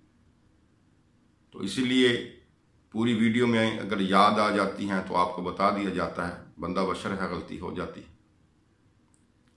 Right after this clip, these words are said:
लेकिन कोशिश यही होती है कि जो भी नुस्खा आपको हम बतलाते हैं तो वो natural हो। इस नुस्खे में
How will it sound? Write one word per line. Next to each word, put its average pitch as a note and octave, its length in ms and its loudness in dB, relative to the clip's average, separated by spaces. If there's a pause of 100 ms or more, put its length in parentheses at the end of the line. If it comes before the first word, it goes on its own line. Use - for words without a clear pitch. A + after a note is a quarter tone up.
(1300)
लेकिन C3 420 0
कोशिश D#3 380 2
यही E3+ 260 6
होती C3+ 340 4
है B2 220 6
कि C#3 220 0
जो D#3 320 8
भी F#3+ 140 4 (540)
नुस्खा C3 380 2
आपको A2 680 4 (1400)
हम G#2 440 0
बतलाते G2 580 2
हैं F#2 200 -2 (760)
तो - 60 -6
वो D3+ 140 2
natural E3 560 8
हो। A#2 160 2 (2500)
इस E3 200 0
नुस्खे D#3+ 460 6
में D#3+ 460 4